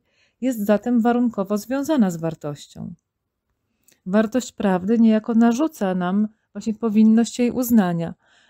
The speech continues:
a, a jeśli ją negujemy, to w wyniku jakiegoś naszego błędnego rozpoznania. Faktycznie egzystujący byt w odróżnieniu od tego nie warunkuje powinności, e, i bezpośrednio nie ma nic wspólnego z powinnością.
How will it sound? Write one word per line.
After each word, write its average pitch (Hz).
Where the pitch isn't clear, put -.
a, 190
a 202
jeśli 220
ją 214
negujemy, 208
to 214
w 196
wyniku 214
jakiegoś 214
naszego 208
błędnego 185
rozpoznania. 190
Faktycznie 247
egzystujący 226
byt 180
w 185
odróżnieniu 214
od 190
tego 185
nie 226
warunkuje 262
powinności, 190
e, 185
i 220
bezpośrednio 233
nie 233
ma 277
nic 254
wspólnego 214
z -
powinnością. 175